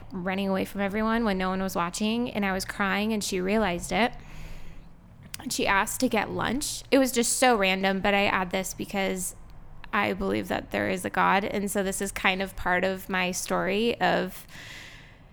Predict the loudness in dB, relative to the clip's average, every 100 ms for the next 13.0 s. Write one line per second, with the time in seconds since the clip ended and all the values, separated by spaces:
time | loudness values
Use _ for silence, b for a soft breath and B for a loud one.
0 | B -18 -20 -20 -14 -2 0 2 2 2
1 | 2 2 2 2 4 4 2 -2 -2 -2
2 | 2 4 4 2 2 0 0 0 -2 -4
3 | -10 -20 -20 -4 -2 2 4 4 4 2
4 | 0 0 2 2 4 4 2 0 -4 -8
5 | -6 -4 0 0 0 0 -2 -2 -4 -2
6 | -2 -2 -2 -4 -4 -6 -4 -2 -2 -2
7 | -2 -2 -2 -4 -4 -4 -4 -4 -2 -4
8 | -6 -10 B B B B -6 0 2 4
9 | 4 4 2 0 0 2 2 0 -2 -2
10 | -2 -2 -4 -2 0 -2 0 -2 -2 -4
11 | 0 2 2 0 -2 -4 -4 -2 -2 0
12 | 0 0 -4 -4 -4 -4 -4 -4 -6 -10